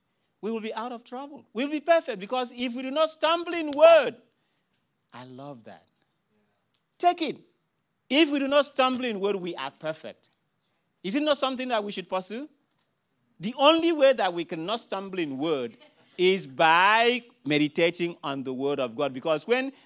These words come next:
the new language replaces the old language, remember, we're supposed to be just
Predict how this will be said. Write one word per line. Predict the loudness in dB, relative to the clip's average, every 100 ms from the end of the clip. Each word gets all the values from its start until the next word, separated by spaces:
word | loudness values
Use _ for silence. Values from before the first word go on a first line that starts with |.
| -4
the | -2
new | 2 0 2
language | 2 2 0 -4 -4 -12 -20 _ _ _ _ -8
replaces | -6 -2 2 2 2 -4
the | -8
old | -6 -6 -4
language, | -6 -6 -12 -18 -10
remember, | -4 -2 0 -2 -4 _ _ _ _ _ -20 -20 _ -20 -14
we're | -8 -6
supposed | -6 -8 -6 -8 -8
to | -10
be | -4 -4 -4 -10 _ _ -18
just | -6 -4 -4 -6 -16 -20